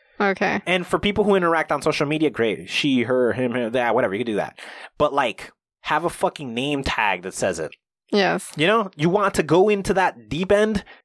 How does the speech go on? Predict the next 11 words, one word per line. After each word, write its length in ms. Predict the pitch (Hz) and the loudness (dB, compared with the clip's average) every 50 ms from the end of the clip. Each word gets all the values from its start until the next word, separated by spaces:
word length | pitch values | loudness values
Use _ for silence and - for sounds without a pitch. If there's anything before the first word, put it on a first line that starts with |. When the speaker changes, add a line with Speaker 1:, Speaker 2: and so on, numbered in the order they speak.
| _ _ - | _ _ -8
Speaker 2:
have 240 | - - 110 120 | -4 -4 -2 -2
a 40 | 123 | -4
fucking 320 | - - 131 120 - 131 127 | -4 -2 -2 -2 -2 -4 -6
name 220 | 123 113 104 95 | -4 -6 -6 -4
tag. 260 | - 117 95 85 90 | -4 -2 -2 -2 0
Otherwise, 560 | 120 147 147 143 123 117 113 110 107 104 - - - | 0 2 2 4 4 4 2 2 0 -2 -6 -14 -12
how 280 | - - 196 190 196 | -6 0 2 2 2
do 180 | 190 175 202 190 | 2 2 0 0
we 160 | 180 185 180 | 0 0 0
know 460 | 170 165 180 202 196 175 143 127 127 - | 2 2 4 4 4 4 2 2 0 -2
in 140 | 139 131 | -6 -6